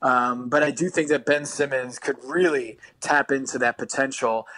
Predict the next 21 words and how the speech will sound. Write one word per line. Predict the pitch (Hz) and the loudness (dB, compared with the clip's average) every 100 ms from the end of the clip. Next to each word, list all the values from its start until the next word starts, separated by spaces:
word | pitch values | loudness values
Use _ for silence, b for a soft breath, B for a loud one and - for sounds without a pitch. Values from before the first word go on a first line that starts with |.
| B | B
and | 131 | -4
that | 117 | -2
versatility, | 147 143 131 - 139 131 120 | 0 0 -2 -4 -2 0 -2
and | 113 | -2
you | 120 | 0
might | 127 127 | 0 0
see | - 127 | -2 -2
it | 117 | 0
in | 117 | 0
this | 117 113 | -2 -2
series. | - 117 113 117 | -2 0 0 0
And | 117 | 2
I | 120 | 2
love, | 131 143 139 - B B B B 123 | 2 2 0 -4 B B B B 2
um, | 117 117 120 123 | 2 -2 -8 -6
you | 131 | -2
know, | 123 | 0
the, | 139 131 - | -2 -6 -4
the | 143 | -2
kind | - 143 139 | 2 2 2
of | 120 | 0